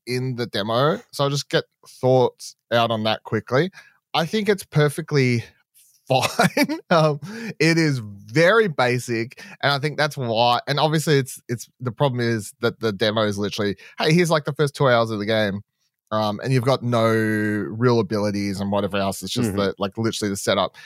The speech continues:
Speaker 1: And that's why once you beat the demo, they actually give you a, another thing that skips you ahead to what I presume is, like, midpoint of the game, where you've got a bunch more powers, and that showcases the, you know, like, when you're playing the, the game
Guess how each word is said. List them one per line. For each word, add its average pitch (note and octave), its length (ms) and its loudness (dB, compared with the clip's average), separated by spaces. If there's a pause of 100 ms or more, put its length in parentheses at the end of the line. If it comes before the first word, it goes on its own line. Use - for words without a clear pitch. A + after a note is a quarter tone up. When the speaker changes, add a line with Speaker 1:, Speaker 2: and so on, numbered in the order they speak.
(220)
Speaker 1:
And A#2+ 160 -2
that's C3+ 160 -2
why C#3 200 0
once B2 260 -2
you B2 80 -4
beat C3+ 260 -2
the B2 80 -8
demo, A2 360 0
they G#2+ 160 0
actually A2+ 380 -2
give G#2 200 -6
you G2+ 420 -2
a, F#2 480 -4 (140)
another A#2 340 0
thing G#2+ 280 0
that G2+ 200 0
skips - 320 -6
you G2 140 2
ahead G2 300 2
to F#2+ 280 0
what G#2 160 0
I G2 60 0
presume G2 280 -4
is, F#2 60 -6
like, F2+ 220 -2
midpoint A#2 640 0
of G2 80 -2
the F#2+ 80 -4
game, F#2+ 340 -2 (280)
where A2+ 120 4
you've A2 100 0
got A#2 100 2
a G#2 60 0
bunch G#2 220 -2
more A2 140 -2
powers, G2 580 0
and G2 360 -8 (720)
that F#3+ 280 2
showcases C3+ 680 0
the, A2+ 320 0
you D3 120 0
know, C#3 180 0
like, C3+ 160 0 (360)
when E3+ 200 4
you're F3+ 120 4
playing D#3 220 0
the, C#3 220 -2
the B2+ 120 -4
game B2+ 360 0